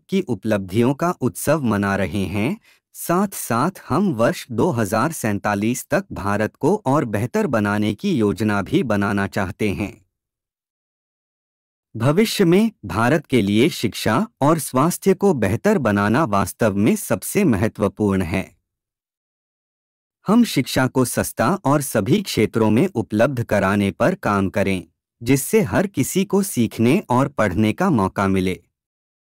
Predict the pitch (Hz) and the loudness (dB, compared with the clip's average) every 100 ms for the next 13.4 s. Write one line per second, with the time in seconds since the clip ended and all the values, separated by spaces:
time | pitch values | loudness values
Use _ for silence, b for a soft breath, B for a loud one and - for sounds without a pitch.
0 | _ _ _ - 135 151 - 117 107 120 | _ _ _ -6 -2 0 0 -2 0 -2
1 | 101 110 190 196 117 101 101 107 143 160 | 0 0 -2 0 -2 0 0 0 0 -2
2 | - 131 143 175 131 113 117 156 - 113 | -2 2 2 2 -2 -2 0 0 0 -4
3 | - - 190 113 139 151 139 104 104 117 | -6 -4 -2 0 0 0 -4 -2 0 2
4 | 175 131 107 104 - 196 - 110 110 156 | 0 -2 -6 -4 -4 -4 -2 -4 -2 -2
5 | 165 104 85 104 98 92 - - 120 107 | -2 -2 -2 -2 -4 -2 -4 -2 -4 -2
6 | 101 95 101 85 98 87 _ _ _ _ | -2 -2 -4 -4 -6 -8 _ _ _ _
7 | _ _ _ _ _ _ _ 170 202 143 | _ _ _ _ _ _ _ 0 0 2
8 | 151 165 180 190 117 117 143 - 160 123 | 2 4 4 2 4 2 2 0 -2 0
9 | 98 131 151 110 104 113 143 127 135 101 | 2 2 2 0 0 0 0 2 2 2
10 | 95 107 117 98 101 110 156 - 104 104 | 0 0 0 2 0 0 -2 -4 -4 -4
11 | 120 101 90 160 - 120 - - 214 - | -2 -4 -2 -2 -2 -4 -4 -4 -4 -2
12 | 120 - 147 185 104 101 - - 107 - | -6 -4 -4 -2 -2 -2 -4 -4 -4 -2
13 | 98 - 98 | -6 -4 -6